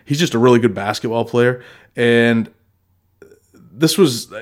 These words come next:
in my opinion, this was the game of the year so far. This is the, you know, I'm, I'm actually standing, I'm not a fan of either one of these programs, and I, obviously I dislike Duke a little bit. Um, Gonzaga is a program that I never really jumped on as far as fanhood because I don't wanna be that bandwagon, "Oh, I love Gonzaga."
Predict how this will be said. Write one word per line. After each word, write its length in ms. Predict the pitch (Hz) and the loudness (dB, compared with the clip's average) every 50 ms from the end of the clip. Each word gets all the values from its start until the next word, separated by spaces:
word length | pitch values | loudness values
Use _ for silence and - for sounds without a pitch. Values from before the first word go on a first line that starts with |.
| 113 127 | -4 0
in 100 | 156 156 | 2 4
my 140 | 170 180 180 | 6 6 6
opinion, 240 | 170 170 156 143 147 | 6 6 4 4 4
this 100 | 131 131 | 2 -2
was 120 | 120 107 | -4 -4
the 60 | 113 | -2
game 200 | 113 127 123 120 | 0 0 2 0
of 60 | 104 | 0
the 60 | 107 110 | 0 -2
year 180 | 113 107 101 | -2 -2 -4
so 180 | - - 110 101 | -4 -6 -8 -6
far. 240 | - - 104 107 110 | -6 -6 -4 -4 -4
This 140 | 120 117 | -4 -4
is 260 | 139 131 120 110 107 107 | -4 -4 -4 -4 -4 -4
the, 100 | 117 113 - - _ _ - - - - - _ _ - | -4 -4 -6 -10 _ _ -20 -20 -20 -20 -20 _ _ -12
you 80 | - | -8
know, 60 | - | -4
I'm, 200 | 127 123 135 160 143 | -2 0 0 0 2
I'm 140 | 135 170 202 | 2 2 2
actually 240 | 185 147 - 117 | 2 2 0 -2
standing, 400 | - - - 143 139 147 147 139 | -2 -2 0 0 0 0 0 -2
I'm 100 | 120 151 | 0 0
not 120 | 190 180 143 | 2 2 0
a 40 | 110 | 0
fan 280 | - - 120 120 113 | -2 -2 0 0 0
of 80 | 110 110 | 0 -2
either 160 | 113 110 107 | -2 -2 -2
one 100 | 107 110 | -2 -4
of 60 | 107 | -4
these 100 | 104 101 | -6 -8
programs, 480 | - - 104 101 98 101 104 104 110 107 | -10 -10 -10 -10 -10 -8 -8 -8 -6 -6
and 80 | 101 | -8
I, 140 | 101 104 98 | -8 -8 -8
obviously 440 | - 107 104 104 107 98 - 107 101 | -6 -8 -6 -8 -10 -10 -10 -10 -10
I 40 | 98 | -8
dislike 420 | 98 104 98 - - 98 98 92 | -8 -10 -10 -8 -10 -10 -10 -6
Duke 200 | 107 110 110 - | -6 -6 -6 -6
a 40 | 98 | -8
little 180 | 98 98 98 92 | -8 -8 -8 -8
bit. 280 | 98 98 98 98 - - - - - - - _ | -6 -6 -6 -8 -8 -12 -20 -20 -20 -20 -20 _
Um, 300 | - 104 104 104 101 101 | -8 -6 -4 -4 -6 -6
Gonzaga 760 | 101 - 113 113 104 107 113 107 110 117 113 117 113 110 110 - | -4 -2 -2 -2 0 0 0 2 2 2 0 0 -2 -2 -4 -6
is 320 | 117 113 110 104 98 101 | -6 -6 -6 -8 -8 -12
a 100 | - 107 | -12 -12
program 600 | - - 117 113 113 107 110 113 113 113 113 110 | -4 0 2 2 4 4 4 2 2 2 2 0
that 300 | 104 107 107 104 - - - _ - - - - - _ _ _ _ _ - | 0 0 -2 -2 -4 -10 -18 _ -20 -20 -20 -20 -20 _ _ _ _ _ -4
I 440 | 127 127 127 127 127 120 117 107 98 92 | -2 0 2 2 2 2 0 -2 -4 -4
never 280 | 117 123 127 123 127 | -2 -2 0 0 0
really 320 | 123 120 123 123 120 117 110 | 2 2 4 4 2 2 0
jumped 340 | 104 107 117 113 117 117 127 | 0 -2 -2 0 0 0 0
on 140 | 120 120 | 0 0
as 80 | 117 104 | -2 -2
far 200 | - - 107 104 | -4 -4 -4 -4
as 80 | 107 - | -6 -8
fanhood 520 | - - 104 113 117 110 120 123 127 123 | -8 -6 -4 -4 -4 -2 -4 -4 -6 -4
because 280 | 120 110 - 107 95 101 | -6 -6 -6 -6 -8 -8
I 100 | 98 98 | -10 -8
don't 260 | 101 107 113 113 98 | -4 -4 -4 -2 -2
wanna 180 | 113 110 104 | -4 -6 -6
be 340 | 101 104 107 110 110 110 110 | -6 -4 -4 -2 -2 -2 -2
that 220 | 101 104 - - - | -4 -6 -8 -12 -12
bandwagon, 680 | 107 101 101 101 101 101 101 101 101 104 104 107 110 190 | -10 -10 -8 -8 -8 -6 -6 -8 -8 -8 -8 -6 -2 0
"Oh, 180 | 254 320 330 | 0 2 2
I 40 | 269 | 0
love 220 | 262 285 269 269 | 0 -2 -2 -2
Gonzaga." 580 | - 226 233 233 - - - - 208 - - | -2 -4 -2 -2 -2 -2 -2 -4 -4 -6 -10